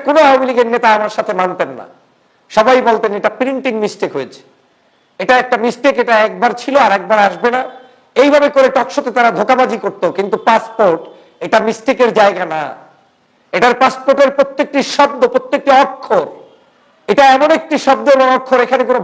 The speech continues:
বাড়তি কমতি দেওয়ার কোনো সুযোগ নেই। কিন্তু সেই মিথ্যাচারের আওয়ামী লীগের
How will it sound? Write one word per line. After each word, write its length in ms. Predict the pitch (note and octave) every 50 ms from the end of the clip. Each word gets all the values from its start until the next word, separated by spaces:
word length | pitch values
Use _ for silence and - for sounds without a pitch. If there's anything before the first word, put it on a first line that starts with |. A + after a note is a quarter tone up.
| -
বাড়তি 280 | A#3 A#3 A#3+ A#3+ - C4+ G#3 -
কমতি 220 | A#3+ A3+ - B3+ G#3+
দেওয়ার 180 | A3 G#3+ G#3+ G#3 -
কোনো 120 | G#3+ G3 - -
সুযোগ 240 | A3 G#3+ G3 A3 F#3 E3 D3+
নেই। 120 | C#3 A#2+ G#2 - _ _ _ _ _ _ _ _ _ _ _
কিন্তু 220 | - A3 G3 - B3 A3 -
সেই 140 | - A#3 A3+ A3+
মিথ্যাচারের 540 | B3 A#3 - A#3+ A#3 A#3 A#3 A3 G#3+ G#3 G3
আওয়ামী 200 | G#3 G#3+ G#3 G#3
লীগের 220 | G3+ F#3+ F#3 G3